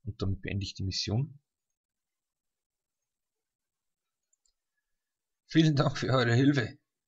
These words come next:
aber ich habe sie ganz gut in Schach gehalten. An eurem Banner sehe ich, dass ihr eine Streitmacht von Söldnern seid.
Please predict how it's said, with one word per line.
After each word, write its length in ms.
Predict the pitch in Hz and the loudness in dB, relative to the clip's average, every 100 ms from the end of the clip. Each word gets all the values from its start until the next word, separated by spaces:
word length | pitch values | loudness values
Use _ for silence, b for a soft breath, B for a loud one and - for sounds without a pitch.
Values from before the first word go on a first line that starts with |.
| _ _ | _ _
aber 160 | - 131 | 0 2
ich 140 | 113 | 4
habe 200 | 113 110 | 4 2
sie 180 | 101 104 | 2 0
ganz 300 | 101 117 - | 0 -2 -2
gut 160 | 127 131 | -2 0
in 80 | |
Schach 260 | 127 127 - | 0 0 0
gehalten. 480 | 165 135 101 85 85 _ _ _ _ _ - | 2 2 2 -4 -12 _ _ _ _ _ -6
An 100 | 95 | 0
eurem 240 | 101 104 | 2 4
Banner 240 | 95 120 151 | 4 4 4
sehe 260 | - 98 | 2 2
ich, 140 | 92 - | 0 0
dass 220 | - - | 0 0
ihr 80 | 90 | -2
eine 120 | 92 | -2
Streitmacht 540 | - 101 127 110 104 | 0 0 0 -2 -4
von 140 | - 95 | -4 0
Söldnern 400 | 131 156 120 95 | 2 0 0 -4
seid. 400 | 85 76 - | -6 -8 -12